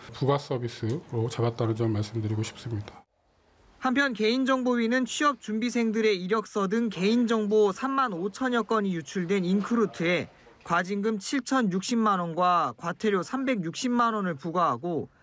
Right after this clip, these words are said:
Speaker 2: 자사 채용 시험 지원자들의 이름, 생년월일 등 개인정보 천육백여 건이 외부로 유출된 에스케이에는 이천사백만 원의 과태료 처분을 내렸습니다.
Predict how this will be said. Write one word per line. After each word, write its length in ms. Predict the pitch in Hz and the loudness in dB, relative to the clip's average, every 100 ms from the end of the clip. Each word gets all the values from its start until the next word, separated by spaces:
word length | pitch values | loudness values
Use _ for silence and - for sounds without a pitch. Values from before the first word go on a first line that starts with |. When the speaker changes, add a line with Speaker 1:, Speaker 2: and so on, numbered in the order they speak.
| _ _ _ _ | _ _ _ _
Speaker 2:
자사 380 | - 180 190 247 | -4 -2 0 -2
채용 360 | 233 285 277 269 | -2 -2 0 0
시험 300 | - 247 226 | 0 0 0
지원자들의 840 | - 208 220 214 208 196 208 156 | 0 0 2 0 0 0 0 0
이름, 360 | 175 196 147 98 _ _ | -2 0 -2 -6 _ _
생년월일 720 | - 262 262 262 247 214 196 | -4 2 4 4 2 2 2
등 240 | 180 208 190 | 2 0 0
개인정보 800 | 190 208 226 220 208 202 202 180 | 2 2 2 2 2 2 2 2
천육백여 760 | - 269 202 175 - 240 220 | -2 0 0 0 0 2 0
건이 300 | 202 196 196 | 0 0 0
외부로 420 | 208 175 190 214 190 | 0 0 2 2 2
유출된 520 | 165 - 185 202 190 | -2 -4 -2 0 0
에스케이에는 920 | 165 - - 220 196 147 151 190 - - - - - | 0 -2 0 0 2 0 0 0 -2 -10 -20 -16 -4
이천사백만 920 | 185 220 233 196 180 196 247 247 226 | 0 2 0 0 -2 0 0 0 0
원의 200 | 208 233 | 0 -4
과태료 500 | - 180 190 262 262 | -4 -4 -2 -2 -2
처분을 440 | - 220 202 190 143 | 0 -2 0 0 2
내렸습니다. 680 | 147 156 - 123 104 101 | 0 -2 -6 -6 -2 -4